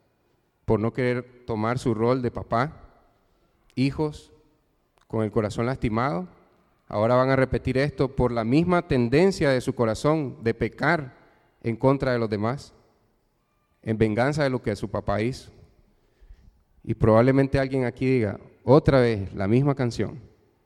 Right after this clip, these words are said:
Isaías, palabra por palabra, renglón por renglón, una y otra vez, un poquito aquí, un poquito allá, por la dureza de su corazón, nos dice el Señor. Por eso necesitamos escuchar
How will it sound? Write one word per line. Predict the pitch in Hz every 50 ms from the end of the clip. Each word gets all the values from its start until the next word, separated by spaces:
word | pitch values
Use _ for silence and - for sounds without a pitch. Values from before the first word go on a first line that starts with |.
| _ _ _ _ _ _ _ _ _ _ _ _ _ _ _ _
Isaías, | 113 107 - 107 98 104 107 113 110 - 113 - - - - - _ _ _ _ _ _ _ _ _ _ _ _ _ _ _ _ _ _ _ _
palabra | - 104 101 107 110 120 135 139 143 135
por | - 131 123 -
palabra, | - 110 113 117 123 127 127 123 120 113
renglón | 101 104 104 101 101 110 120 127 139 135
por | 135 135 131
renglón, | 117 113 110 117 117 113 113 113 - -
una | - 143 156 160 160 156 151 139
y | 139
otra | 143 143 143 - 143 135
vez, | 123 127 123 117 104 - -
un | 135 143 143
poquito | - 151 - - 156 143 - 143
aquí, | 139 - - 147 139 139
un | 131 123 123
poquito | - 143 139 - 147 135 - 131
allá, | 120 120 127 127 120 107 - - _ _ _ _ _ _ _ _
por | - 107 110
la | 107 110
dureza | 107 104 104 101 110 117 127 117 - - 117 120 131 135 139
de | 127 107 95
su | - - 123 120 -
corazón, | - 117 104 87 82 - 107 98 98 - - 117 -
nos | 107 107 101
dice | 98 110 104 113
el | 107 101
Señor. | - 104 98 101 - 135 - - _ _ _ _ _ _ _ _ _
Por | - 107 101 110
eso | 131 139 - 139
necesitamos | 131 123 - 120 107 - 123 127 127 120
escuchar | - 123 113 - 127 123 -